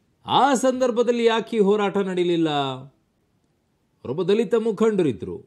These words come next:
ಹೋರಾಟ ಮಾಡ್ಬೇಕಾಗಿತ್ತಲ್ಲ ಇ ಡಿ ವಿಚಾರಣೆ ಕರೆದಾಗ. ಅವಾಗ ಯಾಕೆ ಎಲ್ಲರೂ silent ಆಗಿದ್ರಿ? ಅಟ್ಲೀಸ್ಟ್ ದೇಶದಲ್ಲಿ ಹೋಗ್ಲಿ, ಕರ್ನಾಟಕದಲ್ಲಾದ್ರೂ ಯಾರಾದ್ರೂ ಪ್ರತಿಭಟನೆ ಮಾಡ್ಬೇಕಲ್ಲ, ಯಾರು ಮಾಡ್ಲಿಲ್ಲ? ಈಗ ಯಾಕೆ ಏಕಾಏಕಿ ಪ್ರತಿಭಟನೆ ಮಾಡ್ತಾ ಇದ್ದೀರಾ?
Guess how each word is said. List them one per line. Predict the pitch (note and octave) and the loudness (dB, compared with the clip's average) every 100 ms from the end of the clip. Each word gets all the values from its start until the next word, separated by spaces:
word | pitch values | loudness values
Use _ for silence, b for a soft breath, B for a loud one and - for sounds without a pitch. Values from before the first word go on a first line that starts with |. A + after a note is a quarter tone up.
| _ _ _ | _ _ _
ಹೋರಾಟ | F#3+ A3+ A3 | -6 -2 -2
ಮಾಡ್ಬೇಕಾಗಿತ್ತಲ್ಲ | G3+ A3+ B3+ C4+ B3 G3+ F3 F3+ D#3+ | 0 0 0 0 0 -2 -2 -2 -2
ಇ | D3 E3+ | 0 0
ಡಿ | G3 | 0
ವಿಚಾರಣೆ | F3+ E3+ F#3 F3 E3 | 0 -2 -4 -4 -6
ಕರೆದಾಗ. | E3 C#3+ C3+ A2+ G2+ - _ _ _ _ | -6 -4 -6 -6 -10 -14 _ _ _ _
ಅವಾಗ | F3+ A#3+ B3 | -2 0 2
ಯಾಕೆ | B3 G3 G#3 | 0 0 0
ಎಲ್ಲರೂ | A3+ A3 | 0 0
silent | G#3 G3 G3 F#3 | 0 0 0 -2
ಆಗಿದ್ರಿ? | E3+ D3+ D3 C#3+ D3 - _ _ _ _ _ | -4 -4 -6 -8 -10 -18 _ _ _ _ _
ಅಟ್ಲೀಸ್ಟ್ | - C#3 B2 | -10 -10 0
ದೇಶದಲ್ಲಿ | D3 A3+ A#3 A#3 A3 | 6 6 6 0 4
ಹೋಗ್ಲಿ, | G#3 G3 | 4 4
ಕರ್ನಾಟಕದಲ್ಲಾದ್ರೂ | - F#3 G#3 A#3+ A#3 A#3 A#3 A3 A3+ | -2 -4 -2 -2 0 0 0 0 0
ಯಾರಾದ್ರೂ | G#3+ A3 G#3+ | 0 0 -2
ಪ್ರತಿಭಟನೆ | G3+ G3 G3+ G3 | -2 -2 -2 -2
ಮಾಡ್ಬೇಕಲ್ಲ, | G3+ F#3+ F#3 - D#3 | -4 -4 -4 -4 -4
ಯಾರು | D#3+ G#3+ | -2 -2
ಮಾಡ್ಲಿಲ್ಲ? | A#3 A3 G3 E3 D3 D3 - _ _ _ _ _ _ _ _ _ _ _ _ _ - | -2 0 2 2 0 -4 -10 _ _ _ _ _ _ _ _ _ _ _ _ _ -6
ಈಗ | G3 C4 C4 B3+ | 0 0 2 2
ಯಾಕೆ | A#3+ A3 A3+ | 0 2 0
ಏಕಾಏಕಿ | G#3+ A3 G#3 | 2 2 2
ಪ್ರತಿಭಟನೆ | G3 G3+ F3+ G3 F#3 | 0 -2 -2 -2 -4
ಮಾಡ್ತಾ | F#3 E3+ D#3+ | -4 -6 -4
ಇದ್ದೀರಾ? | D#3+ C3+ C#3 C3+ | -4 -2 -2 -4